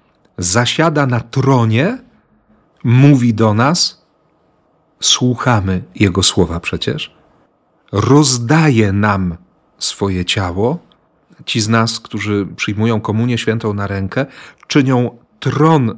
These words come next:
ze swoich dłoni, by przyjąć Najświętszego. To jest ten znak zewnętrzny.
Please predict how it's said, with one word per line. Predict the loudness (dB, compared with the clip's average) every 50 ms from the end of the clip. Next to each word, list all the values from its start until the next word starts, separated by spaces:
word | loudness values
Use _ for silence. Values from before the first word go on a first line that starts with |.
| -8 -8
ze | -6 -4 -2 -2
swoich | -2 -4 -6 -4 -4 -2 0 0 -2 -2 -4 -8
dłoni, | -6 -4 0 2 2 2 2 2 0 -2 -2 -2
by | -2 -4 -6
przyjąć | -4 -6 -8 -6 0 2 4 4 4 4 2 0 -2 -4 -6 -4
Najświętszego. | -2 -2 0 0 -2 -2 -4 -4 -4 -4 -4 -6 -8 -8 -8 -8 -8 -6 -6 -6 -6 -6 -10 _ _ _ _ _ _ _ _ _ _ _ _ _ _
To | -4 -4
jest | -2 -4 -6 -6
ten | -4 -4 -2 -2 -2 -4
znak | -4 -4 -4 -4 -4 -6 -8 -12 -12 -12 -10 -6 -2
zewnętrzny. | -2 0 0 2 2 2 2 2 0 -4 -8 -10 -10 -12